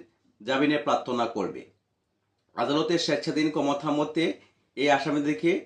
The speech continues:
জামিন দেওয়ার এখতিয়ার রয়েছে। সম্মানিত দর্শক, সংক্ষিপ্তভাবে আপনাদের সম্মুখে কথা বলার চেষ্টা করেছি। আহ, তারপরও যদি আপনাদের কোনো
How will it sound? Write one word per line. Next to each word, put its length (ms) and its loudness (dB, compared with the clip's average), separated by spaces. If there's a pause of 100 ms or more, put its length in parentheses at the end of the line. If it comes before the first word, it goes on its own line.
(300)
জামিন 400 0
দেওয়ার 220 2 (180)
এখতিয়ার 420 0
রয়েছে। 360 -4 (520)
সম্মানিত 280 0 (160)
দর্শক, 320 0 (180)
সংক্ষিপ্তভাবে 680 0 (160)
আপনাদের 340 -2
সম্মুখে 360 -2
কথা 220 -2
বলার 240 0
চেষ্টা 220 -4 (100)
করেছি। 320 -2 (760)
আহ, 180 2 (120)
তারপরও 380 4 (100)
যদি 140 0 (140)
আপনাদের 320 0 (120)
কোনো 160 0